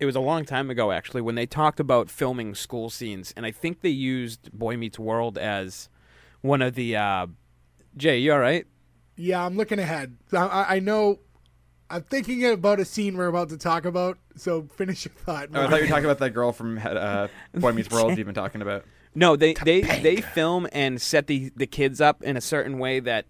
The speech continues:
Speaker 1: they don't have to use, 'cause there's, like, there's twenty kids in classrooms, right? They obviously can't bring twenty kids into a classroom. So they stagger, like,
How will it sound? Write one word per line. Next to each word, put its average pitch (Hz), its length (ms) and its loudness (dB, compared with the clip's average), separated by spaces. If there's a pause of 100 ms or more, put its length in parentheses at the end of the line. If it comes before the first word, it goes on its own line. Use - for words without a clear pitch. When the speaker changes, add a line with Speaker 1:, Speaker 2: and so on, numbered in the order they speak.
(140)
Speaker 1:
they 131 160 -2
don't 143 200 0
have 135 140 0
to 131 60 -4
use, 123 540 -4
'cause 160 240 0
there's, 165 260 -4
like, 160 200 2 (120)
there's 170 160 -2
twenty 185 280 -2
kids 160 260 0
in 98 60 -10
classrooms, 117 520 -6
right? 95 200 -6 (340)
They 113 80 0
obviously 139 280 2
can't 135 260 -6
bring 123 200 -6
twenty 110 280 -6
kids 104 220 -8
into 101 220 -8
a 90 40 -6
classroom. 101 420 -6
So 123 140 -6
they 131 140 -2
stagger, 151 520 0
like, 110 320 -2